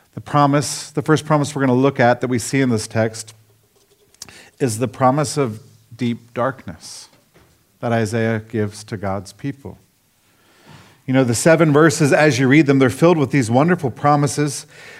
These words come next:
but when you keep it in context, the actual context in which Isaiah gave this prophecy was pretty bleak. Isaiah was a prophet speaking on behalf of God. And if you've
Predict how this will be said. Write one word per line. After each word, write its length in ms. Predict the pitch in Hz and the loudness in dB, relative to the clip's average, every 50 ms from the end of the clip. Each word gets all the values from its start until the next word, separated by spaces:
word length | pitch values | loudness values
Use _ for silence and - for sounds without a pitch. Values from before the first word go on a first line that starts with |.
| - _ _ | -20 _ _
but 280 | - 156 156 156 156 165 | 2 2 2 0 0 0
when 180 | 160 170 175 | 2 4 4
you 100 | 170 165 | 2 2
keep 340 | - - - 190 202 202 - | -2 -2 0 0 0 2 2
it 100 | 190 165 | 2 2
in 160 | 165 151 139 | 2 0 0
context, 720 | 123 104 120 165 180 190 - 151 151 139 - - - - - | -2 0 0 0 0 0 0 0 0 0 -2 -4 -10 -6 -2
the 160 | 151 143 151 | 0 2 2
actual 760 | 147 190 190 - - - 214 214 208 202 196 175 - - - _ _ _ _ - - _ _ _ _ _ _ - | 2 2 0 -4 -6 -4 -2 0 0 0 -2 -4 -6 -12 -20 _ _ _ _ -20 -20 _ _ _ _ _ _ -16
context 580 | - - - 208 208 196 - 196 185 - - | -6 0 2 2 2 2 2 0 0 0 0
in 120 | 180 170 160 | 0 2 2
which 200 | 160 170 165 175 | 2 2 2 2
Isaiah 460 | 165 160 143 120 143 147 147 143 135 | 2 2 2 2 2 4 4 4 2
gave 600 | 120 123 131 135 147 156 160 135 120 - - - | 2 2 2 4 4 2 0 -2 -4 -12 -10 -4
this 240 | - 139 139 120 - | -2 -2 -2 -2 -4
prophecy 1040 | - - - - - 147 147 139 - - 110 101 - - - - 92 92 101 113 117 113 - _ _ _ _ _ _ _ _ _ _ _ _ _ _ _ _ | -12 -18 -10 -2 0 0 0 0 -2 -6 -8 -8 -8 -10 -10 -8 -8 -6 -6 -8 -10 -14 -20 _ _ _ _ _ _ _ _ _ _ _ _ _ _ _ _
was 100 | - 123 | -18 -18
pretty 280 | - - - 160 143 135 | -12 -8 -4 -2 -2 -2
bleak. 400 | 110 98 120 131 123 107 95 - - - - _ _ _ _ _ _ _ _ _ _ _ _ _ _ _ _ _ _ _ - - - | -2 -2 0 0 0 -2 -4 -8 -18 -20 -20 _ _ _ _ _ _ _ _ _ _ _ _ _ _ _ _ _ _ _ -12 -6 -2
Isaiah 440 | 127 120 117 98 123 127 131 139 139 | 0 0 0 2 4 4 4 4 4
was 160 | 135 127 117 | 2 0 -2
a 40 | 123 | -4
prophet 520 | - - 123 120 117 107 - 139 135 - | -4 0 0 2 2 0 -2 -6 -6 -8
speaking 460 | - - - - 143 135 120 135 143 | -10 -10 -6 -4 -4 -4 -2 -2 -2
on 120 | 139 135 131 | 0 0 2
behalf 400 | 123 113 113 123 123 123 - 147 | 0 2 2 0 0 0 -2 -6
of 160 | 135 117 110 | -8 -6 -4
God. 420 | - 107 104 101 104 117 127 123 120 - _ _ _ - - - _ _ _ - | 0 2 2 4 2 2 0 -4 -12 -16 _ _ _ -20 -20 -20 _ _ _ -4
And 240 | - 156 151 147 156 156 | 0 0 0 0 0 -2
if 180 | 156 147 - | -6 -6 -4
you've 300 | 170 190 208 180 156 - | -2 -4 -4 -4 -6 -10